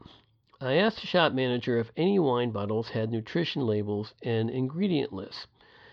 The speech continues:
He was surprised by the question, but he was able to locate one brand, uh, it's called Moscato d'Arcy,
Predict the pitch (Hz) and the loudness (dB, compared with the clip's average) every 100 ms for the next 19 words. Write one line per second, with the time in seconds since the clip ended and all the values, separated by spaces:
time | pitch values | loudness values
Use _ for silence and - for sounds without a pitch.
0 | - - 156 143 156 - 175 175 160 135 | -16 -2 0 0 -2 2 6 6 4 2
1 | 113 110 175 180 - 101 120 - - - | 2 2 2 2 2 -6 -6 -10 -20 -12
2 | - 143 135 - 165 143 - 214 226 185 | 2 4 4 4 4 4 4 4 6 6
3 | 147 151 143 127 120 135 196 185 131 104 | 8 8 4 2 6 6 6 4 2 0
4 | 95 95 131 139 _ - - _ - 107 | 0 -4 -6 -10 _ -20 -20 _ -10 -8
5 | 104 - - 113 113 113 120 110 - - | -8 -10 -6 -2 -2 -2 -4 -6 -6 -4
6 | 120 143 143 131 127 131 - 120 135 - | 0 4 6 4 0 -4 0 2 2 -2
7 | 113 113 | -8 -8